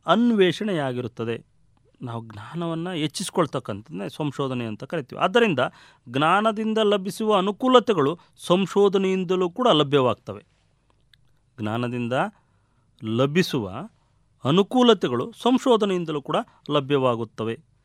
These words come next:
ಈಗಾಗಲೇ ತಿಳಿಸಲಾಗಿರುವಂತೆ ಜ್ಞಾನ ದಿಗಂತವನ್ನ ಇನ್ನಷ್ಟು ಮತ್ತಷ್ಟು ವಿಸ್ತೃತಗೊಳಿಸುವುದೇ ಸಂಶೋಧನೆಯ ಪರಮ ಗುರಿ.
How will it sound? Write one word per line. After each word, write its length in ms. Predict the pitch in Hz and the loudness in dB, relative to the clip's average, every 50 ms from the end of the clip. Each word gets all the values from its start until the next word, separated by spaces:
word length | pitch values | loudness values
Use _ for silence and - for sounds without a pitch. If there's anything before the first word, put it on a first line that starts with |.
| _ _ _ _ _ _ - 175 | _ _ _ _ _ _ -8 -6
ಈಗಾಗಲೇ 540 | 180 180 175 175 190 220 226 269 277 269 | 0 4 6 6 6 6 6 6 6 6
ತಿಳಿಸಲಾಗಿರುವಂತೆ 1000 | 269 - 262 240 240 196 - 240 233 214 208 214 208 202 208 208 214 190 214 180 | 4 4 2 2 2 2 2 4 4 4 4 4 4 2 2 2 0 -2 -4 -4
ಜ್ಞಾನ 340 | 147 139 147 151 185 208 214 | 0 2 4 4 4 4 2
ದಿಗಂತವನ್ನ 720 | 185 180 180 170 190 185 185 170 185 180 180 180 185 196 | 2 0 -2 0 -2 -2 -2 -2 -2 -2 0 -2 -2 -2
ಇನ್ನಷ್ಟು 600 | 196 175 151 156 175 185 196 190 - _ - 190 | -2 -2 -2 -2 -2 -2 -4 -6 -6 _ -4 -2
ಮತ್ತಷ್ಟು 600 | 180 165 151 139 _ - - 190 - - - 196 | -2 -2 -4 -4 _ -4 -4 -4 -4 -4 -6 -6
ವಿಸ್ತೃತಗೊಳಿಸುವುದೇ 1120 | 160 156 175 165 - - 262 254 208 269 240 208 208 196 - - 160 131 117 131 143 147 - _ _ _ _ | -4 -2 -4 -4 -2 -2 -2 2 4 4 6 6 4 2 2 0 -4 -4 -2 -4 -4 -6 -8 _ _ _ _
ಸಂಶೋಧನೆಯ 760 | - - - 147 160 170 156 - 160 135 123 120 113 123 139 165 | -10 -6 -4 -4 -4 -4 -6 -6 -6 -4 -4 -4 -4 -4 -6 -6
ಪರಮ 400 | - - 117 110 117 120 123 117 | -6 -8 -6 -6 -6 -6 -8 -8
ಗುರಿ. 600 | 107 107 104 104 107 117 131 127 110 92 90 | -8 -10 -8 -6 -4 -2 -2 -2 -4 -6 -10